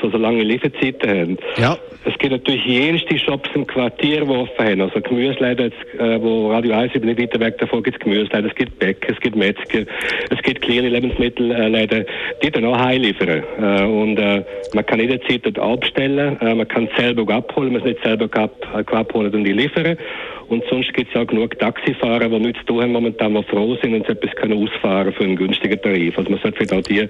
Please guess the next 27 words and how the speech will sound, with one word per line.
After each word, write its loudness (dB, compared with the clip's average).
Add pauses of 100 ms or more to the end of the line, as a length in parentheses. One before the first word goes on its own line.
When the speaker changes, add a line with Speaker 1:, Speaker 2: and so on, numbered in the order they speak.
(580)
Speaker 1:
die 0
es -2
am 2
Ende 2
am 2
meisten 2
nötig 0
haben, 2
äh, 2 (160)
berücksichtigen 0
und -2
dort 0
versuchen, 0
äh, 2
Möglichkeit 0
zu -10
finden, 0
dass -4
man 2
die 0
Sachen 0 (320)
heimgeliefert 0
kriegt, -2
die 2
man 2
nicht 0
können 2